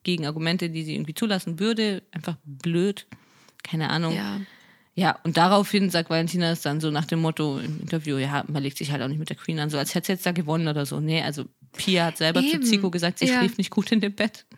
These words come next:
Speaker 1: Deswegen komm,
Speaker 2: Ja.
Speaker 1: lass uns tauschen. Nehmen wir das Große dafür, ist ein, gut für uns. Und wir haben jetzt keinen Ärger.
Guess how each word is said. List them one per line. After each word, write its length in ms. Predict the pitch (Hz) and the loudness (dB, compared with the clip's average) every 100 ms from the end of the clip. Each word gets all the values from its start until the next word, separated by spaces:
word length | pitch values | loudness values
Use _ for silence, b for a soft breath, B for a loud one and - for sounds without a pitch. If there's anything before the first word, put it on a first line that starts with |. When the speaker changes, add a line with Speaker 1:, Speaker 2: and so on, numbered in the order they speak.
| b b b - | b b b -2
Speaker 1:
Deswegen 320 | 202 - 190 | 0 2 2
komm, 160 | 175 - | 4 4
Speaker 2:
Ja. 100 | 269 | 6
Speaker 1:
lass 120 | - | 4
uns 140 | 185 | 0
tauschen. 400 | - 170 185 - B B - | 0 2 2 -2 B B 0
Nehmen 180 | 175 190 | 4 4
wir 40 | |
das 140 | 170 - | 2 0
Große 280 | 190 196 | 2 2
dafür, 280 | 175 175 170 | 2 0 0
ist 140 | 160 170 | 0 -4
ein, 100 | 156 _ _ - 165 160 | -8 _ _ -10 -8 -2
gut 180 | - 202 | 0 2
für 140 | 175 | 2
uns. 300 | 151 196 190 B B B | 4 2 2 B B B
Und 120 | 196 | 4
wir 80 | 190 | 6
haben 60 | 233 | 4
jetzt 100 | - | 2
keinen 160 | - 143 | 0 2
Ärger. 340 | 139 147 139 | 2 0 -4